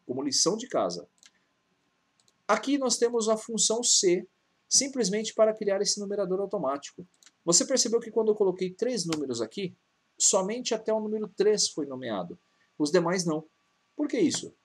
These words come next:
Porque eu estou fazendo aqui uma fórmula, a seguinte fórmula, vamos analisar. Se R três for menor ou igual a essa célula, então coloque aqui nada. Ou seja,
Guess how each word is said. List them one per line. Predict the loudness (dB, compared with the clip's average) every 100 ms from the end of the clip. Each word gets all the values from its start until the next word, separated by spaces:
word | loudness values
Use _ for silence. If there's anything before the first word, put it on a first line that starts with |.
| _ _ _ _ _ -2
Porque | 0 0
eu |
estou | -2 -2 -2
fazendo | 0 0 -2
aqui | -4 -6
uma | -6 -6
fórmula, | -4 -4 -2 -2
a |
seguinte | -2 -4 -6
fórmula, | 0 2 2 -4
vamos | -6 -6
analisar. | -4 -2 0 -2 -2 _ _ _ _ _
Se | 2 4 6 6
R | 4 2 -2
três | 0 2 2 0 -4 -8 _ _
for | -8 -2 0
menor | 0 -2 -2 0 0 0 -6 -2
ou | 0 2
igual | 2 2 4 4 0 -4
a | -2 0
essa | 0 0 0
célula, | 2 4 4 2 -2 -6 _ _ -10
então | -10 2 4 4 0 _ _ _ _ _
coloque | 2 6 4 2
aqui | -4 -6 -8 -10 _ _
nada. | -4 -2 -2 -6 -10 _
Ou | -2
seja, | 0 0 -2